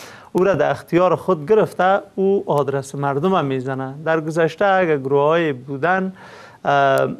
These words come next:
اونا به نحوی برای پاکستان یک حربه در برابر مردم افغانستان تلقی می‌شدن یا یک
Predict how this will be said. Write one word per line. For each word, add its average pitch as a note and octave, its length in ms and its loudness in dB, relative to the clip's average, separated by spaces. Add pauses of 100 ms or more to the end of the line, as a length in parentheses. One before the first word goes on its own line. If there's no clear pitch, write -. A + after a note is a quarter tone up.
(560)
اونا F#3+ 500 2
به C#3 300 -4 (240)
نحوی F3+ 540 2
برای C3+ 340 0
پاکستان D#3 840 0
یک D3 200 -6
حربه D3 640 2
در C3+ 200 0
برابر C#3+ 440 0
مردم C#3 380 -2
افغانستان C3+ 800 -4 (400)
تلقی D3 400 0
می‌شدن C3+ 540 -4
یا E3 440 2 (640)
یک D#3+ 240 -2